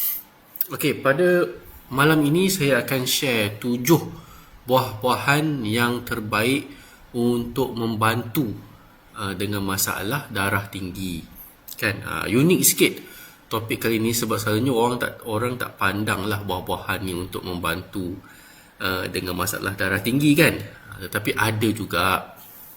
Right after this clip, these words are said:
setengah daripada buah-buahan tu dia boleh membantu kawal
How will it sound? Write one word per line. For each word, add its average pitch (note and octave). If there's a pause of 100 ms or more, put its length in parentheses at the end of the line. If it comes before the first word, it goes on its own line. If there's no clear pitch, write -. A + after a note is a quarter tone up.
(580)
setengah G#2+ (560)
daripada G2
buah-buahan F#2
tu C3 (480)
dia F#2+ (1080)
boleh G#2
membantu G2+
kawal C3+